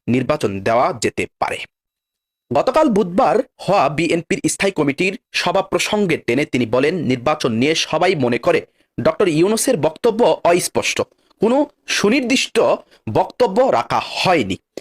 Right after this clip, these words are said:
বিএনপির মহাসচিব তিনি আরও বলেন, বিজয় দিবসে দেওয়া জাতির উদ্দেশ্যে ভাষণে দুহাজার পঁচিশ সালের ডিসেম্বর অথবা দুহাজার ছাব্বিশ সালের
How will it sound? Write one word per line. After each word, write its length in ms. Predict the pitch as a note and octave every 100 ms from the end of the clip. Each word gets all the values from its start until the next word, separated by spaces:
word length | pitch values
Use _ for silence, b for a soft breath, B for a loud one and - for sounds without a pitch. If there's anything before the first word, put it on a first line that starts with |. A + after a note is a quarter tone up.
| B B B B
বিএনপির 400 | D3+ B3 A#3+ B3+
মহাসচিব 420 | F#3+ F#3+ B3 B3+ - _ - D3+ C#3+
তিনি 160 | G3 F#3+ -
আরও 160 | E3 D3
বলেন, 200 | D3+ G3+ A3+ _ _ _ _ _ -
বিজয় 340 | A2+ F#3+ A#3 C#4+
দিবসে 400 | G#3+ G#3 - B3
দেওয়া 240 | E3+ D#3+
জাতির 300 | - D#3+ G3+
উদ্দেশ্যে 720 | E3 D#3+ C3 A3+ - - D#3 -
ভাষণে 380 | A2 D3 F#3+ G#3
দুহাজার 360 | D3 D3 D3 C3+
পঁচিশ 420 | D3 D#3+ - -
সালের 320 | - G3 C3+ - _ -
ডিসেম্বর 520 | A2 F3+ A#3 G3 G#3 -
অথবা 280 | D3 - D3
দুহাজার 320 | C3 C3 B2 B B
ছাব্বিশ 580 | - E3 C#3+ F#3 - -
সালের 260 | - A3